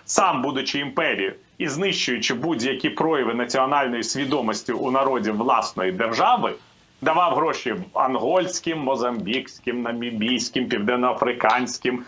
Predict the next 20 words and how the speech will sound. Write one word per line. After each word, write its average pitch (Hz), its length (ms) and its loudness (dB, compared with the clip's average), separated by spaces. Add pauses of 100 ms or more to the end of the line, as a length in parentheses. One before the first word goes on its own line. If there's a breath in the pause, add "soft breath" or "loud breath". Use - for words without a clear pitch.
(180 loud breath)
арабським, 131 1000 2
е, 131 200 0 (200 loud breath)
латиноамериканським, 139 1200 2
яким 135 280 -2
хочете 147 420 -2
революціонерам, 127 840 0 (180 loud breath)
мав 123 200 2
величезний 147 560 -2
фонд 143 340 -2
фінансування 143 640 0
комуністичних 139 760 -2
і 139 180 0 (220 loud breath)
робітничих 139 520 0
партій 147 320 4
всіх - 300 -4
країн 151 280 0
світу, 131 400 -2
і 127 40 2
національно-визвольних 147 1080 0
рухів, 151 340 0